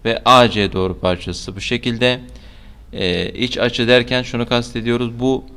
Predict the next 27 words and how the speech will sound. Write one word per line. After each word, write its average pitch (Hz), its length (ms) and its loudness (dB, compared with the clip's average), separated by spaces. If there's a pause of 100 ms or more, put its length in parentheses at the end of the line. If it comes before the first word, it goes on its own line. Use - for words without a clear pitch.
(420)
üç 135 260 -2
tane 110 260 2
doğru 117 240 2
parçasının 107 520 0
birleşimi 110 460 -2
sonucu 104 360 -2
oluşan 98 440 -4
kapalı 110 380 0
şeklin, 98 380 -4
üç 110 200 -6
kenar 101 280 -2
olan 95 220 -2
kapalı 113 380 -4
şeklin 90 440 -6 (420)
şuradaki, 113 760 0 (720)
şuradaki 113 800 -2
ve 120 140 0
şurada 107 500 0
bize 95 240 -2
verilen 101 500 -2
bu - 80 -6
üç 123 360 -4 (120)
tane 104 300 -2
iç 127 300 -8 (400)
açıyı 113 420 -6
kal-, 98 220 -6 (440)
e, 90 500 -4